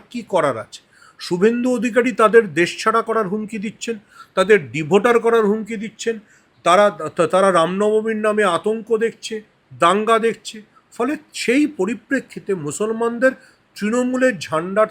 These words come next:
তলায় যাওয়া ছাড়া কিছু করার নেই। একটা কথা আমরা প্রায়শই খেয়াল রাখি না, এবং খেয়াল রাখাটা রাজনৈতিকভাবে তাৎপর্যপূর্ণ। এই যে এসএসসি পরীক্ষা নিয়ে যে জট ইত্যাদি, এসএসসি পরীক্ষায় বা এই যে, মানে, চাকরিহারা শিক্ষক,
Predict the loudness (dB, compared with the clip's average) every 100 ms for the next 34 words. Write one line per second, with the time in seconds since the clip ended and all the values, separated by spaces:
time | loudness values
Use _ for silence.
0 | -2 -4 -2 -2 -2 -2 -4 -10 -12 -16
1 | -20 -14 -8 -6 -6 -12 _ _ _ _
2 | _ _ _ _ -4 -2 0 0 2 2
3 | 2 0 -2 -2 2 2 0 -6 -6 -2
4 | 2 2 0 -6 -10 -20 -16 -8 -6 -6
5 | -10 -6 -4 -2 -2 -2 -2 -4 -8 _
6 | -8 0 2 0 -2 -2 -2 0 0 0
7 | -2 -4 -6 -8 -8 -16 -18 -20 -20 _
8 | _ _ _ -4 -2 0 2 2 0 -4
9 | -4 -10 -6 -6 -6 -6 -8 -6 -8 -8
10 | -8 -4 0 0 -2 -12 -4 -4 -4 -16
11 | _ _ _ -6 -4 -2 -4 -4 -6 -4
12 | -4 -6 -6 -4 -2 -2 -2 -6 -4 -6
13 | -8 -8 -4 -4 -6 -14 _ -2 0 0
14 | -4 0 2 2 0 -4 -16 -14 -4 -2